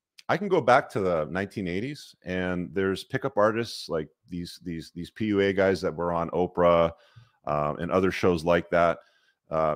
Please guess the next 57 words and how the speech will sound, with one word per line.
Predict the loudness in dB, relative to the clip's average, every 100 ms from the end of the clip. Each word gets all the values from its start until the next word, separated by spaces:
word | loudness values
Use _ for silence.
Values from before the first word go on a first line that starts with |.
| -4
making | -2 -2 -2 -6 -6
the | -6
exact | -6 0 0 0
same | -4 -8
statements | -4 -4 -4 -6
that | -8
are | -6
made | -8 -10
today, | -10 -10 -10
you | -12
know, |
thirty | -10 -6 -4
years | -6 -6
later. | -4 -4 2
Ross | 4 4
Jeffries, | 2 -2 -2 -6 -6 -8 -12 -18 -20 -18
uh, | -16 -10
there's | -2
a | 10
lot | 12 12
of | 10
guys | 6 4
in | -2
the | -6
space | -4 -2 -2
from, | -6 -12 -12 -10
you | -10
know, | -6
back | -4 -4 -6
in |
the | -8
day | -6 -6
when | -8 -12 -10
they | -10
first | -8 -8
started | -2 -2 -2
making, | -6 -6 -8 -10 -8
you |
know, | -8 -10 -12 -20 -10
recordings | 0 6 6 6
of | 0
this. | 0 -2 -4 -18 -20 -20 -20 -2
And | 8
there | 10
was | 12 10
a |
book, | 10 12 12 12 2 -12 _ _ _ _ _ _ _ _ 0
I |
remember | 4 6
this | 4 2
book | 4 4 6
a |
buddy | 4 6
of | 6
mine | 4 2
ordered, | 0 0 -4 -8 -20 -10
um, | -4 -2 -2 -2 -6